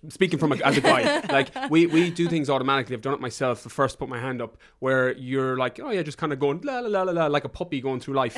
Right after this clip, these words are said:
Speaker 2: <laughs>
Speaker 1: Like, and, and, you know, you're doing something that's really annoying to your girlfriend or your, your missus. And until they bring it to your attention, you're like, "Oh, I didn't even realize I was doing that." Sometimes it's, it's an over communication thing. Um, and, and that can be enough. I found that conversation, particularly with my girls that I work with,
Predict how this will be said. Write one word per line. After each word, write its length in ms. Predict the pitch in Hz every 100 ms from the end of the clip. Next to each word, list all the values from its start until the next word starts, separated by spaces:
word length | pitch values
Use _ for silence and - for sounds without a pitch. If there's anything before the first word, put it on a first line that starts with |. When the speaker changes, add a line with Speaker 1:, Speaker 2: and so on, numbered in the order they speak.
| 262
Speaker 2:
<laughs> 120 | 359 156
Speaker 1:
Like, 240 | 139 135 - -
and, 240 | 139 139 139
and, 280 | 139 135
you 160 | 131 139
know, 140 | 143
you're 140 | 139 131
doing 180 | 139 143
something 160 | 151
that's 140 | 131 131
really 180 | 139 131
annoying 360 | 131 131 131
to 100 | 120
your 80 | 127
girlfriend 460 | 117 127 120 123 117
or 60 |
your, 180 | 120 117 -
your 100 | 127
missus. 440 | 131 131 120 117 - - _
And 180 | 127 131
until 280 | 127 - 151
they 80 | 139
bring 220 | 123 139
it 100 | 127
to 80 | 131
your 100 | 120
attention, 320 | 170 160 131
you're 80 | 127
like, 120 | 117
"Oh, 160 | 180 147
I 60 |
didn't 140 | 127 151
even 120 | 135
realize 280 | 135 131 123
I 40 | 123
was 100 | 117
doing 240 | 143 135
that." 220 | 120 107 - -
Sometimes 520 | - 147 147 143 135
it's, 160 | 123 - - -
it's 120 | - -
an 80 | 135
over 160 | 123
communication 640 | 113 131 123 127 127 - 120
thing. 180 | 120 110 _ _ -
Um, 340 | 123 120 123 131
and, 200 | 123 - -
and 160 | 135 131
that 120 | 143
can 140 | - 135
be 80 |
enough. 240 | 131 131 113
I 80 | 123
found 240 | 143 135
that 240 | 139 - _
conversation, 540 | - 156 131 147 127 127
particularly 300 | 113 139 135
with 80 | 127
my 80 | 120
girls 300 | 135 139 127
that 100 | 120
I 20 |
work 240 | 120 120
with, 220 | 127 -